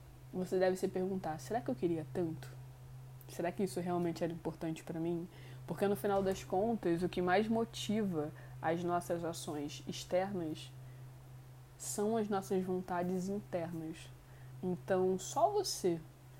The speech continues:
sabe o motivo de você querer aprender inglês, de você querer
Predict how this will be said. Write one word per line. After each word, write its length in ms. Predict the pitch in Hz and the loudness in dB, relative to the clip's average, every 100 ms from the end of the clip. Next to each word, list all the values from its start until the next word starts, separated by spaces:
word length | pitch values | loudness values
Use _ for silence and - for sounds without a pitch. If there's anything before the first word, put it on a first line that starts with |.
| - - | -18 -12
sabe 320 | - 180 170 | 2 4 6
o 40 | |
motivo 520 | 175 170 - 190 180 165 | 2 0 0 0 2 2
de 100 | 165 | 0
você 240 | 165 170 | -2 -2
querer 200 | 165 165 | 0 -2
aprender 320 | 165 160 160 | -2 -2 0
inglês, 580 | 156 160 165 170 165 165 | 0 2 4 6 6 6
de 100 | 160 | 2
você 280 | 160 156 160 | -2 0 -2
querer 500 | - 160 160 156 | 2 4 4 4